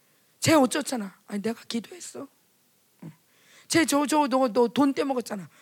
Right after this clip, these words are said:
"아니, 내가 용서했어." 응. 다 내보내. 다 내보내. 말씀만 있고 다 내보내. 자, 자, 옆 사람에게 임사, 다 내보냅시다. 말씀만,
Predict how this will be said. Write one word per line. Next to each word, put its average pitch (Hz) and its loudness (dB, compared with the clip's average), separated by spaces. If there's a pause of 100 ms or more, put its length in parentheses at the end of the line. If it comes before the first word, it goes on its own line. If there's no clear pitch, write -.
"아니, 277 -4
내가 262 -2
용서했어." 254 -6 (380)
응. 175 -16 (460)
다 - 4
내보내. 381 0 (200)
다 - -6
내보내. 247 -2 (280)
말씀만 381 10
있고 370 0
다 - 8
내보내. 302 6 (1160)
자, - -2 (540)
자, 151 -10 (180)
옆 196 -6
사람에게 202 2
임사, 185 -4 (100)
다 - -4
내보냅시다. 202 -4 (840)
말씀만, 233 8